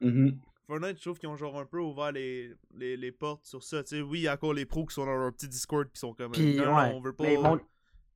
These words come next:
Speaker 2: Mais ils essaient d'ouvrir
Speaker 3: ils
Speaker 2: ça
Speaker 3: montrent
Speaker 2: plus
Speaker 3: comme
Speaker 2: possible.
Speaker 3: si tout est accessible.
Speaker 2: Yeah.
Speaker 3: Genre, de, de
Speaker 2: Puis,
Speaker 1: Attendez,
Speaker 2: euh,
Speaker 1: les boys. Il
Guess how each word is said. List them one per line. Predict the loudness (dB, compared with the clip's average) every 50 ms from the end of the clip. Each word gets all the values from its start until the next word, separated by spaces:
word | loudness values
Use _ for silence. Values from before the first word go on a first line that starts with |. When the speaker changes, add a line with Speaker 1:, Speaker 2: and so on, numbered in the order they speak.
| _ -18
Speaker 2:
Mais | -14 -12 -10 -8 -8 -8
ils | -8 -8
essaient | -8 -10 -10 -10
d'ouvrir | -10 -10 -10 -6 -2
Speaker 3:
ils | 0 2
Speaker 2:
ça | 4
Speaker 3:
montrent | 4 4 4 4
Speaker 2:
plus | 2
Speaker 3:
comme | 2 2
Speaker 2:
possible. | 0 0 -2 -2 -2 -2
Speaker 3:
si | -2 -4
tout | -8 -14 -14 _ _ _ -6
est |
accessible. | -6 -6 -6 -10 -10 -8 -6 -6 -6 -8 -12 -16 _ _ _ _ _ _
Speaker 2:
Yeah. | -8 -4 -2 0
Speaker 3:
Genre, | 2 2 2 2 0 -2
de, | -4 -10 _ _ _ -14 -14 -14 -14 -18 _ _ _ _ _ -10
de | -10 -10 -10 -10 -14 -18 _ _ _ _ _ _ _ _ _ _ _
Speaker 2:
Puis, | -10 -6 -2 -2
Speaker 1:
Attendez, | 0 2 4 4 4
Speaker 2:
euh, | 2
Speaker 1:
les | 2 -2 -4
boys. | -4 -4 -6 -6
Il | -6 -8 -14